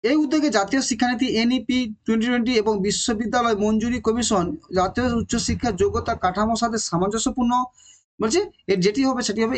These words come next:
এন-, এনইপি তো, না, যে এনইপি টোয়েন্টি টোয়েন্টি মানে ন্যাশনাল জাতীয় শিক্ষানীতি যেটা দু হাজার কুড়ি সালে এবং, আহ, উচ্চ বিদ্যালয়, আহ, বিশ্ববিদ্যালয় মঞ্জুরি মানে ইউজিসির শিক্ষা কাঠামোর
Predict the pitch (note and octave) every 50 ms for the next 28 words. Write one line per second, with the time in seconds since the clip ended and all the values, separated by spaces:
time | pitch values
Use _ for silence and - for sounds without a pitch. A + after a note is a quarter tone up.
0 | G3+ G3+ G3+ G#3 - - G3+ G#3+ G#3+ A3+ A#3+ C4 A#3+ G#3+ G#3 G3 F#3 F#3+ F#3+ F#3+
1 | F#3 F#3 F#3 F3+ G#3+ G#3+ G3 G3 G3+ A#3 - C4 A3 - G#3 G3+ G#3+ A3+ G#3 A3
2 | A3 G3+ G3 F#3+ F#3 F#3 F#3 F#3 - G#3+ A3+ A#3+ A#3+ A3+ - - - - _ D#3
3 | - F3 F3+ - B3 A#3 - A3 G#3 - B3+ A#3 G3+ F#3 F#3+ G#3 G#3 F#3 F3 G3
4 | G3 G#3+ A3 G#3 G#3 G3+ G#3 G#3+ - A#3+ - - G#3 G#3 G3 G#3+ A3 A3+ G#3+ -
5 | - - - - - F3+ F3+ F3+ E3+ F3+ G3+ F#3 - C#4 C4+ A#3 A3 A#3 G3 B3
6 | B3 G#3+ A3 C4+ - - - - _ - F3+ F#3 F3+ F3 F3+ G3+ - - C#4 C4
7 | A#3 C4+ - C#4 C4+ C4 A#3 A3+ A3+ G#3+ G3+ G#3 G3 G3 G3 G#3 A3+ A#3 A3 C4+
8 | B3+ - C4 C4 G3+ - - - - G3 F3 - C4+ D4+ G4+ - - _ _ -
9 | F3 F3 E3 G3 A#3 D4+ G4+ G#4+